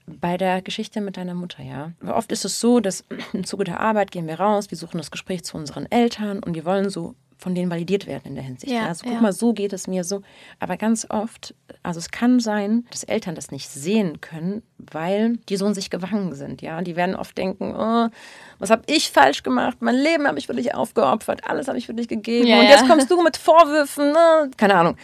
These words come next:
Speaker 1: Du weißt, was ich meine.
Speaker 2: Ja,
Speaker 1: Das
Speaker 2: ja.
Speaker 1: gibt es. Also da vielleicht erstmal so die innere Arbeit machen und dir vielleicht wirklich mal dein kleines Kind angucken. Wie würdest du mit einem siebenjährigen Kind umgehen?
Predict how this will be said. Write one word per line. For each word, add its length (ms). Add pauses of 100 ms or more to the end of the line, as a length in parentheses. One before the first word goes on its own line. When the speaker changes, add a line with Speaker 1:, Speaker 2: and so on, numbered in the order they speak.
Speaker 1:
Du 200
weißt, 200
was 140
ich 140
meine. 180
Speaker 2:
Ja, 60
Speaker 1:
Das 100
Speaker 2:
ja. 60
Speaker 1:
gibt 160
es. 100
Also 300 (420)
da 340 (140)
vielleicht 440
erstmal 460
so 240
die 140
innere 380
Arbeit 260
machen 260
und 180
dir 120
vielleicht 400
wirklich 320
mal 240
dein 300
kleines 340
Kind 240
angucken. 540 (160)
Wie 120
würdest 200
du 40
mit 140
einem 100
siebenjährigen 480
Kind 220
umgehen? 340